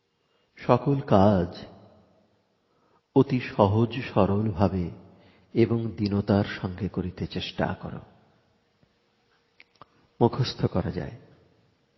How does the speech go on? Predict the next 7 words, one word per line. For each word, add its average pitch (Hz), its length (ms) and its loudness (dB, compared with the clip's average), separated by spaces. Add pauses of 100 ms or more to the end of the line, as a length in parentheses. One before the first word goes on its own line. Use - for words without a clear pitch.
(840)
"হে 113 120 8
অনন্ত 98 500 0
জীবন, 92 440 -6 (1600)
তুমি 127 200 8
কি 123 140 -4
করো 107 340 2
গ্রহণ 104 460 -2